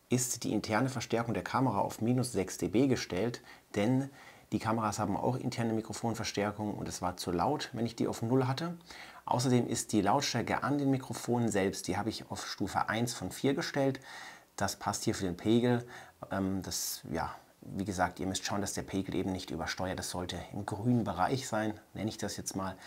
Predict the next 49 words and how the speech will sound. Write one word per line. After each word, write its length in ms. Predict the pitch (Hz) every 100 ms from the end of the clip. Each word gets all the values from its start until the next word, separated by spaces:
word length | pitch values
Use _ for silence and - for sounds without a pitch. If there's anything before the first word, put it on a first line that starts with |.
| - - -
Meistens 320 | 92 104 120
ist 160 | -
die 40 | -
Pegelsteuerung 640 | 101 95 - 90 85 90
grün, 400 | - 101 101 95 90 -
gelb 240 | 87 90
und 140 | 82 - - - -
rot. 240 | 104 107
Rot 200 | 92 104
ist 120 | -
ganz 180 | 101 98
schlecht, 400 | - 95 - - - - -
dauerhaft 340 | 98 98 92
in 80 | 92
gelb 220 | 90 87
ist 120 | - -
auch 120 | 117
nicht 140 | 113
gut. 280 | - 104 - - - - _
Grün 320 | - 95 95
ist 120 | -
eigentlich 380 | - 87 87 -
das, 220 | - -
den 160 | - 85
Bereich, 280 | 82 80 -
den 120 | 87
man 100 | 78
eben 180 | 78 80
haben 240 | 80 87
will 80 | 80
in 80 | 76
dem 100 | 69
Fall. 220 | - - - - - - -
Jetzt 280 | 98 110 135
kommen 200 | - 127
wir 120 | 120
aber 320 | 69 98 92 -
zum 300 | - 104 92 -
Duplex-Modus. 840 | 135 - 104 - 104 127 170 - - - _ _ _ - - - - - -
Den 140 | 104
schalte 300 | 110 117 117
ich 80 | 127
hier 100 | 117
um, 120 | 139
da 60 | 143
ist 140 | 120
ein 60 | 120
kleiner 260 | 104 98 92
Schalter. 400 | 123 73 165